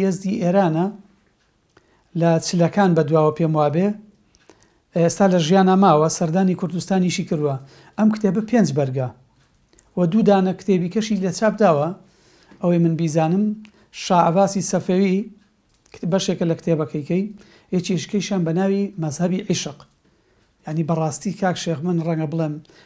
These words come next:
لە تەمەنما سێسەد کتێبم خوێن بێتەوە، ئەگەر مبالەغەی تیان نەبێ، بە نامیلکە بووە. گەشتومە ئەو مسافەیە.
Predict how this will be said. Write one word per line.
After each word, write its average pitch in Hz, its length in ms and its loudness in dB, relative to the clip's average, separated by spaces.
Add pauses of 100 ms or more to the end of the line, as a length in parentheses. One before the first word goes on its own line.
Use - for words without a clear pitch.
(100)
لە 160 140 -4
تەمەنما 165 400 0 (120)
سێسەد 165 360 -6
کتێبم 160 360 -4
خوێن 151 260 -6
بێتەوە، 165 380 -2 (640)
ئەگەر 156 280 -4
مبالەغەی 147 540 -4
تیان 160 260 -2
نەبێ، 151 220 -2 (680)
بە 170 180 0
نامیلکە 160 440 -2
بووە. 156 140 -2 (140)
گەشتومە 220 380 2
ئەو 143 80 0 (120)
مسافەیە. 143 480 -6